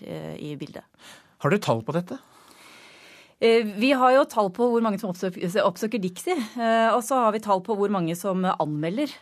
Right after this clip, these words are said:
Speaker 1: eh, festrelaterte voldtekter. Eh, og i fjor så var det jo fire hundre og tjueto festrelaterte, eh, ante-, voldtektsanmeldelser i, i Norge. Det var trettini prosent av de anmeldte voldtektene.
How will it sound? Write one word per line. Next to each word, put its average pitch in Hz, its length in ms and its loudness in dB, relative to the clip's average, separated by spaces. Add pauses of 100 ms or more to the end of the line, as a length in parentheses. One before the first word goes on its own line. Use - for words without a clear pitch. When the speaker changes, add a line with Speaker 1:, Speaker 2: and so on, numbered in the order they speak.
(100)
Speaker 1:
eh, 214 680 0 (220)
festrelaterte 185 640 -4
voldtekter. 202 560 -4 (540)
Eh, 208 220 4
og 220 320 4
i 220 400 0
fjor 269 400 -4
så 262 220 -6
var 196 180 0
det 190 80 -4
jo 214 100 0
fire 208 300 -6
hundre 185 160 -2
og 185 80 -8
tjueto 214 560 -6 (160)
festrelaterte, 180 920 -6 (180)
eh, 185 400 -4
ante-, 160 640 -2
voldtektsanmeldelser 147 1080 -6
i, 160 460 -6
i 156 80 -6
Norge. 139 400 -6
Det 160 100 -10
var 170 120 -2
trettini 185 420 -4
prosent 190 400 -6
av 170 100 -4
de 160 100 -6
anmeldte 139 280 -8
voldtektene. 143 500 -12